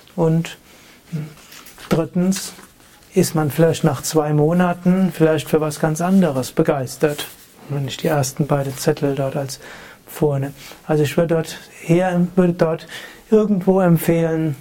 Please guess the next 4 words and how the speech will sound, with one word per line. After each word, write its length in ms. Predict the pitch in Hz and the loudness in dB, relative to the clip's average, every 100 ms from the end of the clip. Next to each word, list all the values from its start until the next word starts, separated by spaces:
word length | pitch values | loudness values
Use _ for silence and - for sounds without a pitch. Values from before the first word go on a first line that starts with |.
| - | -2
gucken, 380 | 180 - 165 - | -2 0 -2 0
geht 280 | 165 165 165 | 0 0 -2
ein 300 | 147 151 156 - _ - | -2 -2 -4 -10 _ -12
Zwischenschritt. 960 | - 156 156 - 127 - 151 139 - | -2 0 2 0 -2 0 -2 -2 -10